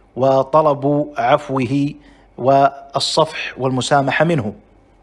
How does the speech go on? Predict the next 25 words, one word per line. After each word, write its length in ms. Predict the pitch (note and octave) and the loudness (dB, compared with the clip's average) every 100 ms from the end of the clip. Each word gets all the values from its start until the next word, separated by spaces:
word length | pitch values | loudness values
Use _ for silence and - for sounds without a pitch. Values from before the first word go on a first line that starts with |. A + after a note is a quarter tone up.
| _ - - - - | _ -20 -20 -20 -4
فلذلك 440 | C3+ F3+ F#3 D3 | 0 2 2 2
قال 340 | - D3 C3 | 2 2 2
رحمه 280 | B2+ C#3 A#2+ | -2 -2 -2
الله 200 | A#2+ A2+ | -2 -4
تعالى: 500 | - A#2 C#3 E3 - - _ - | -2 2 4 4 2 -10 _ -4
"باب"، 540 | B2 C#3+ C#3 D3+ G3 - - _ _ - | 2 4 4 0 -4 -8 -18 _ _ -6
أو 100 | A2+ | -2
الباب 240 | A2+ C3+ | 2 2
الثالث 380 | A#2+ C3+ D#3 F#3 | 0 2 2 2
في 240 | C3 A2+ | -6 -2
إرضاء 340 | A#2 A2+ D#3+ D#3+ | -2 2 2 2
الخصم، 500 | C3+ E3+ - G3+ G#3+ - - - - | 0 -2 0 -2 -2 -8 -20 -18 -4
وإرضاء 640 | C3 C3 A#2+ D3+ G3 C#3 | 0 0 0 2 2 4
الخصم 420 | F3 - E3+ - | 2 2 0 0
من 260 | D#3 E3 D#3 | -2 -2 -2
شرائط 580 | - B2+ C#3 D#3 G3 G3 | 0 2 4 4 2 -2
التوبة، 480 | - - A#2 G#2 - - _ _ _ _ _ - | -4 -4 -4 -4 -8 -14 _ _ _ _ _ -10
أي 180 | A2+ G#2+ | -8 -6
شرائط 540 | - A#2 D3 C3 D3 B2 | -4 2 4 2 -2 -6
التوبة 540 | - D3+ F3 F3+ F3+ C3 | -2 2 4 4 2 0
من 200 | C3 B2+ | 0 0
الذنوب 540 | A2 A#2+ C3+ F3+ D#3+ | 0 -2 0 2 0
التي 360 | B2 C#3 C#3 A#2 | 0 0 -2 -4
تتعلق 600 | A#2 B2 A#2+ D3 C3 B2 | -2 0 0 0 0 -2
بحقوق 540 | A#2 - A#2 D3 | -2 -2 -2 -2